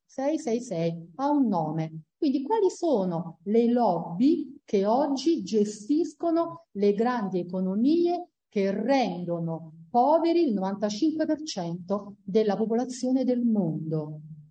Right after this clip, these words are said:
Chi ha in mano l'ago della bilancia? Perché guardate, è più sottile l'economia. Chi ha in mano il potere statale, in qualche modo lì ci possiamo un pochino,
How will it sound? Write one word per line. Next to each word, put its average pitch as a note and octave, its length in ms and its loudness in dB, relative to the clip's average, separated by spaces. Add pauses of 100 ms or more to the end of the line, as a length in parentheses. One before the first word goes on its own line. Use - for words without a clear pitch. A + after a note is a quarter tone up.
(160)
Chi E4+ 420 2
ha G#3+ 200 2
in F#3 240 0
mano C4+ 600 0
l'ago B3 720 -4 (120)
della G3 340 -2
bilancia? F3 640 -4
Perché G#3+ 200 -2
guardate, A#3 540 2 (160)
è A#3+ 160 -2
più D#4+ 140 2
sottile D4 720 0
l'economia. F#3 600 -2 (220)
Chi - 180 0
ha D4 60 6
in C#4 120 4
mano A#3 220 2
il F#3+ 80 -4
potere A3+ 320 0
statale, A3+ 640 -2 (360)
in G#3 100 -4
qualche A3 360 0
modo A3+ 360 4
lì G#3+ 220 2
ci - 160 -6
possiamo G3+ 480 -2
un F#3+ 100 -4
pochino, F#3+ 920 0